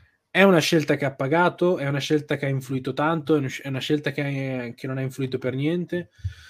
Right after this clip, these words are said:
perché, boh, io ho sempre avuto l'impressione che il canone a volte fosse quasi un limite, perché, cioè,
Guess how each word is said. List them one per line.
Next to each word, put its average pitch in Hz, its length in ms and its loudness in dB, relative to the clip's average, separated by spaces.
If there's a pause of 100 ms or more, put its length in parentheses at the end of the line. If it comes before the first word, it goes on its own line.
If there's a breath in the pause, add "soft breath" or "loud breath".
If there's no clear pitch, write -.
(300 loud breath)
perché, 151 440 -2
boh, 160 260 4
io 202 140 6
ho 196 40 6
sempre 151 320 4
avuto 151 240 2
l'impressione 151 520 0
che 151 320 4
il 147 200 -6
canone 185 320 2
a 147 60 4
volte 175 540 2
fosse 143 800 -6 (280)
quasi 151 260 -2
un 151 120 2
limite, 120 640 -2 (420 soft breath)
perché, 147 320 -2
cioè, 139 260 -4